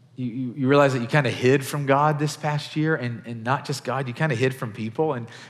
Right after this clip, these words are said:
and maybe you, you still hung out with people, but, but you didn't really let them in on what was going on in your heart, in your life, in your marriage. You hid from people 'cause it's just easier to hide.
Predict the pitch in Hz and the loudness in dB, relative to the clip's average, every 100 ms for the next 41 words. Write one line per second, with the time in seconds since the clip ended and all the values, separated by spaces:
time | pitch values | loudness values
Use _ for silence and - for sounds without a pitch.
0 | 147 156 180 160 127 135 123 139 135 120 | 0 2 4 4 0 -2 0 0 2 0
1 | 120 147 139 160 175 147 123 - - - | 2 2 0 -2 0 2 0 0 -10 -20
2 | - - 156 196 151 147 127 131 127 120 | -14 -8 -4 -2 0 2 4 2 0 0
3 | 120 104 107 120 117 107 110 104 87 - | 0 -2 -4 -4 -2 -2 -4 -6 -10 -6
4 | 104 139 135 104 95 90 101 127 151 - | -2 -2 -4 -10 -8 -4 -4 -4 -10 -16
5 | - - _ _ - 110 104 107 123 139 | -20 -20 _ _ -14 -12 -6 0 2 2
6 | 151 - - - _ _ _ _ _ _ | -2 -8 -20 -20 _ _ _ _ _ _
7 | _ _ _ _ _ _ - 107 139 139 | _ _ _ _ _ _ -12 -4 -2 -2
8 | 156 147 160 165 170 - 151 143 160 - | -2 -2 -4 -6 -14 -12 -10 -6 -6 -2
9 | 139 147 160 147 110 127 160 | -2 0 0 0 -2 -2 -4